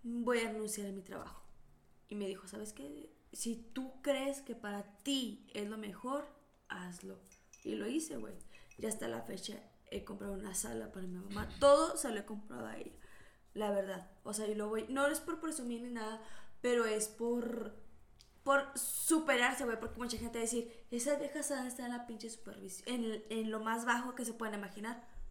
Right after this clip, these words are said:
No, al contrario. A mi mamá, cuando nosotros vivimos de renta, güey,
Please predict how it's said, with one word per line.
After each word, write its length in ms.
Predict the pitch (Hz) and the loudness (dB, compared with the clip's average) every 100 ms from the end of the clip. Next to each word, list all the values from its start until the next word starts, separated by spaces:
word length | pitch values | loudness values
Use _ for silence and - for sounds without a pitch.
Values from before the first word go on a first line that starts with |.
| - | -2
No, 260 | 277 330 | 2 4
al 120 | 247 233 | 4 2
contrario. 440 | 220 247 247 208 - - - - - | 0 0 0 -2 -4 -10 -10 -10 -2
A 120 | 247 | 4
mi 120 | 254 247 | 4 6
mamá, 420 | 240 233 269 302 - | 6 8 6 6 0
cuando 380 | 294 254 220 - - - - | 0 2 0 -2 -10 -12 -10
nosotros 400 | 233 233 233 254 | -2 -2 0 -2
vivimos 300 | 277 240 240 | -2 -2 0
de 80 | 240 | 0
renta, 320 | 208 196 208 | 0 -4 -4
güey, 220 | 233 254 | -4 -4